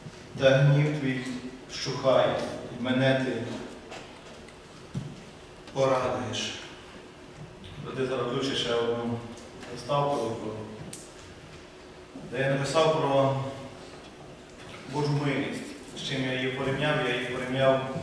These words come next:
е, з дамбою. Божа милість, Божа милість як дамба. Я думаю, що фотографія вам знайома, особливо цього тижня. Фотографія Херсонщини, де рвала ця дамба.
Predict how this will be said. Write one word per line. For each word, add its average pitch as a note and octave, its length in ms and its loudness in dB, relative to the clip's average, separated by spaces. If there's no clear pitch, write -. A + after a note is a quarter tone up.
е, A2+ 500 -2
з - 60 -8
дамбою. C3+ 640 6
Божа C3+ 280 -2
милість, - 580 2
Божа C3 220 0
милість C3+ 520 2
як B2 240 -2
дамба. B2+ 520 6
Я - 60 -6
думаю, C3+ 260 0
що C3+ 120 -2
фотографія C#3 560 2
вам A#2 300 -2
знайома, B2+ 560 -2
особливо C3+ 360 0
цього B2+ 140 0
тижня. B2 480 0
Фотографія C3 380 2
Херсонщини, D3 840 0
де A#2+ 320 0
рвала - 300 2
ця - 220 -4
дамба. - 420 0